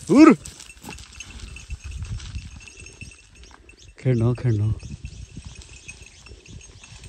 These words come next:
ना खाया को सब लत तक पीछे फिरना। इधर आ।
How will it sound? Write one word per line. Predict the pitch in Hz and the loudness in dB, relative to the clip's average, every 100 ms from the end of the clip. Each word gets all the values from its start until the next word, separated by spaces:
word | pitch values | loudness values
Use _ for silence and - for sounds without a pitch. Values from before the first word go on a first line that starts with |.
| - - - - | -18 -16 -16 -6
ना | 170 190 | -2 0
खाया | 180 180 180 | 4 6 6
को | 180 | 4
सब | 175 151 | 2 4
लत | 147 165 - - | 4 2 -4 -6
तक | 160 - | -6 -4
पीछे | 160 147 127 | -2 2 2
फिरना। | 117 113 113 - - - - - - - - - - - - - - - - - - - - - | 2 2 0 -2 -8 -10 -10 -8 -6 -6 -6 -8 -10 -12 -14 -16 -20 -20 -20 -20 -20 -20 -20 2
इधर | 160 | 8
आ। | 233 | 8